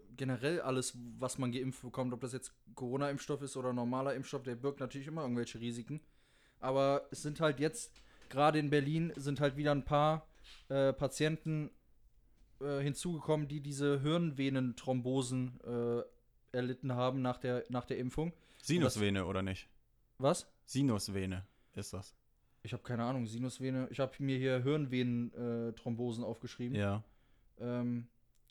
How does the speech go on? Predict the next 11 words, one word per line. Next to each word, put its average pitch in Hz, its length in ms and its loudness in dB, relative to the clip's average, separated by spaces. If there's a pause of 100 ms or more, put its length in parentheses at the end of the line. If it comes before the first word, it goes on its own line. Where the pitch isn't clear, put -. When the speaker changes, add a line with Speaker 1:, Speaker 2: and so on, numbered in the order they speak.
(100)
Speaker 1:
und 123 140 -6
dass 127 140 -2
das 135 180 -6
halt 131 160 0
auf 123 80 -6
diesen 123 260 -8
Wirkstoff 131 380 -4
halt 123 140 -2
zurückzuführen - 1400 -10
ist, 175 300 -6 (200)
aber 127 520 0